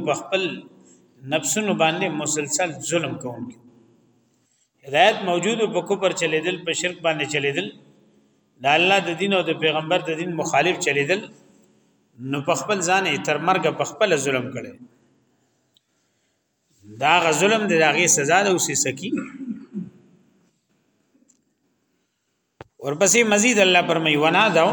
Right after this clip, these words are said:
<clears throat> دی به اور کې او دی به چغې ووایي. دا مالک فرشتې ته، مالک دا د جهنم فرشته ده، <clears throat> چوکیداره، مقرره. نو دی به چغې ووایي: «یا مالک، وی مالک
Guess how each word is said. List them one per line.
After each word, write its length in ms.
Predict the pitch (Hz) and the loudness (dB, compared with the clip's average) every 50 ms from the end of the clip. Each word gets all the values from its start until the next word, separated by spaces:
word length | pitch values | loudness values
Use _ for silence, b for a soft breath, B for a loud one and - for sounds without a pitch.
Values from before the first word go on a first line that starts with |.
| - - 190 202 | 0 -2 0 2
<clears throat> 240 | 208 196 190 180 156 | 2 2 2 0 0
دی 100 | 160 208 190 | -2 -2 -2
به 100 | 170 175 | 0 0
اور 200 | 165 180 185 175 | 0 0 -2 -4
کې 160 | 175 - 185 | -4 -2 -2
او 80 | 170 160 | 0 0
دی 120 | 160 165 | 0 0
به 120 | 151 147 139 | 0 0 -2
چغې 300 | 139 - 170 160 165 151 | -2 -2 -2 0 0 0
ووایي. 260 | 143 139 123 110 - - - _ _ _ _ _ _ _ _ _ _ _ _ _ _ _ _ _ _ _ _ _ _ _ _ _ _ 98 113 127 131 127 | 0 0 0 -2 -6 -12 -20 _ _ _ _ _ _ _ _ _ _ _ _ _ _ _ _ _ _ _ _ _ _ _ _ _ _ -16 -10 -8 -6 -2
دا 160 | 131 147 151 151 151 | 0 2 2 2 2
مالک 400 | 151 151 156 160 170 196 214 156 151 151 | 0 2 2 2 4 4 2 0 0 -2
فرشتې 380 | 170 156 156 147 - - 170 156 135 | 2 2 2 2 0 0 -2 -2 0
ته، 80 | 143 139 | -2 -2
مالک 340 | 143 143 156 170 202 220 196 - | 2 2 2 2 2 0 0 2
دا 80 | 185 175 | 2 2
د 80 | 156 156 | 2 2
جهنم 460 | 147 151 147 143 156 165 165 160 165 | 0 0 0 0 0 -2 -4 -4 -4
فرشته 360 | 165 139 135 - - - 180 | -4 -4 -4 -4 0 0 2
ده، 140 | 175 156 139 147 - - 175 190 170 - | 2 2 0 -2 -4 -8 -10 -12 -12 -14
<clears throat> 300 | - _ _ _ _ - | -18 _ _ _ _ -14
چوکیداره، 560 | 151 139 131 139 139 139 147 151 151 170 165 - - - - - | -12 -10 -6 -4 0 4 4 4 4 4 0 -6 -10 -14 -18 -16
مقرره. 520 | - 143 139 127 143 139 143 156 170 160 143 139 - - - _ _ _ _ _ _ _ _ _ _ _ _ _ _ _ _ _ _ _ _ _ _ _ _ _ _ _ _ _ _ _ _ _ _ _ _ _ _ - | -10 -10 -6 0 2 2 4 4 2 2 0 -2 -6 -14 -20 _ _ _ _ _ _ _ _ _ _ _ _ _ _ _ _ _ _ _ _ _ _ _ _ _ _ _ _ _ _ _ _ _ _ _ _ _ _ -12
نو 120 | 107 131 143 | -8 -6 -2
دی 140 | 151 220 226 | 0 0 2
به 140 | - 202 | 2 2
چغې 360 | 190 - - 240 247 233 240 220 | 0 2 2 2 2 4 4 4
ووایي: 240 | 202 190 185 175 170 | 6 6 4 4 4
«یا 120 | 175 180 190 | 4 4 4
مالک، 480 | 208 226 233 240 233 220 208 214 - 190 | 4 4 2 4 4 2 2 0 0 0
وی 140 | 214 233 240 | 2 2 2
مالک 380 | 220 208 196 185 185 202 214 | 2 4 4 4 4 2 0